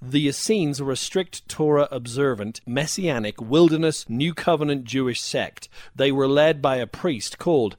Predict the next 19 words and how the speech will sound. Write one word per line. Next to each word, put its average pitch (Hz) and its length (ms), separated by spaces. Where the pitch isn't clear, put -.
the 135 100
Teacher 151 440
of 120 120
Righteousness, 127 800
who 151 160
opposed 175 640
and 135 260
possibly 135 680
was 135 240
killed 135 500
by 131 180
the 127 140
establishment 139 720
priesthood 135 600
in 127 320
Jerusalem. 113 720
The 156 100
first 196 320
discoveries 135 800